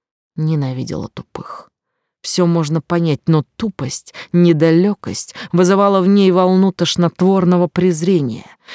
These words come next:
Ей нравились умные, наглые, с желанием выжить любой ценой. С такими интересно работать,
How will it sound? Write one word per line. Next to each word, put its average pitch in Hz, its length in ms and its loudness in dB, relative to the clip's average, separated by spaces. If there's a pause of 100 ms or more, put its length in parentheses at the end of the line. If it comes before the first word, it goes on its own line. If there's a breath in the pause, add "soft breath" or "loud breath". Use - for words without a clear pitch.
(120 loud breath)
Ей 185 280 4
нравились 175 680 2
умные, 151 420 2
наглые, 156 580 0 (200 loud breath)
с 170 40 0
желанием 196 640 4
выжить 190 380 4
любой 185 320 4
ценой. 185 640 0 (920)
С - 160 -10
такими 175 520 2
интересно 170 640 2
работать, 165 600 -4